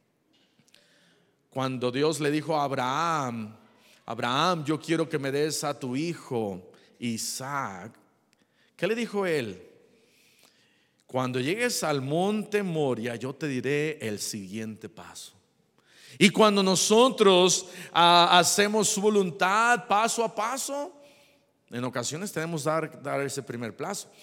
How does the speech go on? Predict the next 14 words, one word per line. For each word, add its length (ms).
Si, 440
si 140
ella 120
hubiera 220
dicho: 200
"No, 540
¿y 100
luego 380
qué 160
hago? 400
¿Qué 120
voy 180
a 60
hacer?". 680